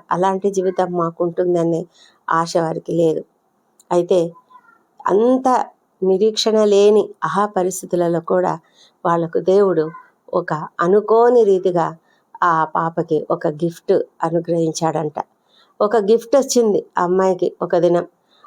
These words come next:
ఆ గిఫ్ట్ ఏంటంటే ఒక గిఫ్ట్ బాక్స్, ఒక చక్కటి కలర్ఫుల్ పేపర్‌తో ర్యాప్ చేయబడినటువంటి గిఫ్ట్ బాక్స్ వచ్చింది. ఆ అమ్మాయికి కలో నిజమో అర్థం కాలేదు. అది ఓపెన్ చేయాలన్నా కూడా ఆ అమ్మాయికి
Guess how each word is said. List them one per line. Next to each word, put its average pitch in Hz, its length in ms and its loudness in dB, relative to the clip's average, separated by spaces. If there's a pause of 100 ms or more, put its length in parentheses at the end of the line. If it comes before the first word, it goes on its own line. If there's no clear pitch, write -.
(100)
ఆ 208 100 2 (140)
గిఫ్ట్ 226 300 2 (200)
ఏంటంటే 180 540 -2 (440)
ఒక 175 220 -2 (300)
గిఫ్ట్ 190 340 -2
బాక్స్, 185 440 -2 (600)
ఒక - 120 -4 (260)
చక్కటి - 460 0 (240)
కలర్ఫుల్ 185 600 0
పేపర్‌తో 175 500 0 (440)
ర్యాప్ 180 340 0
చేయబడినటువంటి 170 720 0
గిఫ్ట్ 185 340 -2
బాక్స్ 175 360 -2
వచ్చింది. 175 420 -2 (520)
ఆ 165 100 -2
అమ్మాయికి 190 400 2 (100)
కలో 185 320 4
నిజమో 190 400 0
అర్థం 180 360 -2
కాలేదు. 170 420 0 (420)
అది 214 160 4
ఓపెన్ 226 420 4
చేయాలన్నా 208 520 2
కూడా 196 200 2
ఆ 180 120 2
అమ్మాయికి 180 400 -2